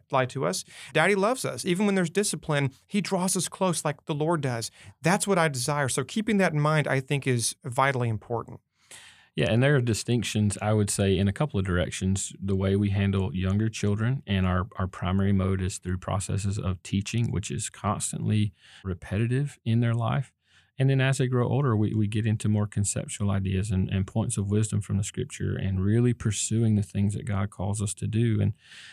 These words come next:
Speaker 2: there are distinctions in the way that we parent, particularly based on the scriptures, even between genders. We have three boys and three girls, and the ways that I handle both of the genders in my home and the things that I'm preparing them for, I'm trying to teach my boys to bear the burden of responsibility.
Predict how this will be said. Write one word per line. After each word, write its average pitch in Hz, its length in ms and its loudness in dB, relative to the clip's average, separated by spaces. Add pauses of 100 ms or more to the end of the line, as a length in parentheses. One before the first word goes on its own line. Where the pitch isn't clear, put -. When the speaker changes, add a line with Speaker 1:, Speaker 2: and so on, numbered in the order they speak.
(160)
Speaker 2:
there 151 140 4
are 180 60 4
distinctions 143 640 0
in 117 140 2
the 110 80 4
way 110 160 4
that 107 120 -2
we 113 140 4
parent, 113 400 0
particularly 110 760 -2
based 98 280 0
on 107 80 2
the 123 80 2
scriptures, - 720 -4
even 117 240 0
between 127 320 -2
genders. 139 420 -4
We 95 120 0
have 98 160 -2
three 107 200 -2
boys 113 400 0
and 113 240 -4
three 101 200 0
girls, 107 400 0
and 104 160 0 (420)
the 113 80 2
ways 117 220 4
that 117 120 2
I 110 120 4
handle 117 560 2 (180)
both 110 400 0 (160)
of 107 140 0
the 107 80 2
genders 110 360 2
in 110 100 4
my 101 140 4
home 110 320 2
and 104 100 2
the - 60 2
things 107 300 0
that 101 80 2
I'm 101 160 2
preparing 104 460 0
them 101 140 2
for, 110 440 0 (420)
I'm 104 200 0
trying 101 240 0
to 104 60 0
teach 110 260 -4
my 107 100 2
boys 110 380 0
to 101 240 0
bear 101 260 2
the 101 80 2
burden 101 240 2
of 107 80 0
responsibility. 113 880 -2